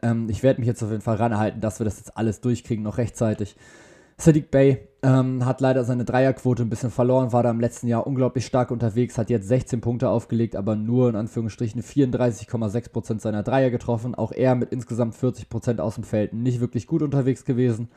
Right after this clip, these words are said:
Sie haben dann irgendwann noch inmitten der Saison für Marvin Bagley nochmal getradet. Der hat jetzt in den achtzehn Spielen, seit er da ist, vierzehn Komma sechs Punkte aufgelegt, dazu nochmal sieben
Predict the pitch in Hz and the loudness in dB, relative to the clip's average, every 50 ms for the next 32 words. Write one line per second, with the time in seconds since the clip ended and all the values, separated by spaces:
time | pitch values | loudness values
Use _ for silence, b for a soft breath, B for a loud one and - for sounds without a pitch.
0 | b b b b b b b b b b b b - 127 135 156 170 160 151 143 | b b b b b b b b b b b b 2 4 4 4 4 4 2 2
1 | - 151 165 165 156 135 151 147 143 - - 135 135 143 160 160 - 147 135 120 | 2 2 2 2 2 2 2 2 0 -2 -4 -4 -2 -2 -2 -2 0 -2 -2 -2
2 | 120 113 131 135 127 - - 131 120 120 117 117 110 117 107 - 160 165 147 151 | 0 0 2 0 0 0 -2 -4 -2 0 0 0 0 0 2 2 2 4 2 0
3 | 139 139 113 127 135 120 127 - - 135 127 123 127 120 - - - 110 - 123 | 0 -2 -2 -2 -2 -2 -4 -2 0 2 2 4 2 0 -2 -6 -12 -6 -2 2
4 | 127 131 127 127 123 120 113 - 117 117 113 107 - 110 - - - - 123 - | 2 2 2 2 0 -2 -4 -4 -4 -4 -4 -4 -4 -6 -6 -6 -6 -8 -8 -6
5 | - - 127 123 113 110 113 107 120 107 110 110 110 117 - - - 147 - - | -4 -2 -2 0 0 0 0 0 0 -2 0 0 -2 -2 -2 -4 -4 -4 -2 -4
6 | 127 117 - 120 117 117 107 143 143 - - - 143 123 - 110 98 131 - - | -6 -8 -6 -6 -4 -2 -2 -2 -2 -2 -2 -4 -2 -2 0 0 0 0 -2 -2
7 | 120 113 113 - - 110 104 - - 117 120 107 113 110 110 101 98 107 117 113 | -4 -4 -4 -4 -4 -6 -6 -6 -8 -8 -6 -4 -4 -4 -4 -4 -4 -4 -4 -4
8 | 113 107 | -6 -8